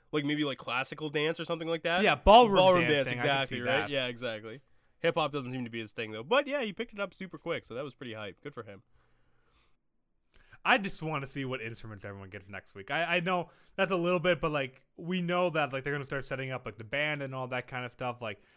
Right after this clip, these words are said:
Speaker 2: I w-, like, we've seen Baku with the harmonica, but he'd also be really good on the drums. Like, just seeing where
Speaker 1: Ooh.
Speaker 2: I think Jiro.
Speaker 1: I hope J-,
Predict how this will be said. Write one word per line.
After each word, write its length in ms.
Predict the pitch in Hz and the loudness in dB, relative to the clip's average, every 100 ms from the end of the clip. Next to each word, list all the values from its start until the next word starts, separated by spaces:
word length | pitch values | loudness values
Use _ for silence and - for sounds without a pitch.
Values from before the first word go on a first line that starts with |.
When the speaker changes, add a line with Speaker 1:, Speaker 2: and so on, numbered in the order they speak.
| - - | -6 2
Speaker 2:
I 80 | |
w-, 160 | 214 202 | 4 4
like, 260 | 175 156 - - _ 185 | 2 0 -4 -20 _ -4
we've 120 | 170 | -2
seen 220 | 233 208 | 0 0
Baku 400 | 147 160 - 160 | 4 2 2 -4
with 120 | 147 | -4
the 80 | 139 | -4
harmonica, 680 | 139 135 147 170 160 170 151 | -4 -2 0 -2 -2 -2 -2
but 180 | 127 131 | -4 -10
he'd 140 | 127 - | -12 -8
also 300 | 151 165 - | -4 -4 -4
be 140 | 151 | -4
really 220 | 151 147 135 | -2 -4 -4
good 160 | 139 | -4
on 100 | 127 | -4
the 80 | 113 | -8
drums. 720 | 101 147 156 151 147 147 127 | -6 -2 0 0 -4 -8 -10
Like, 220 | 117 98 - - _ | -10 -10 -12 -20 _
just 160 | 170 - | -10 -2
seeing 320 | 202 160 143 | -2 -2 -2
where 220 | 160 151 - _ _ _ _ _ _ _ _ _ _ - | -2 -4 -8 _ _ _ _ _ _ _ _ _ _ -14
Speaker 1:
Ooh. 240 | 123 92 147 | -12 -8 -6
Speaker 2:
I 80 | |
think 200 | 151 214 | -4 -6
Jiro. 460 | 127 127 104 90 95 _ _ _ _ _ _ _ _ _ _ | -6 -6 -6 -8 -10 _ _ _ _ _ _ _ _ _ _
Speaker 1:
I 100 | 190 | 2
hope 200 | 180 | 4
J-, 80 | 165 | 2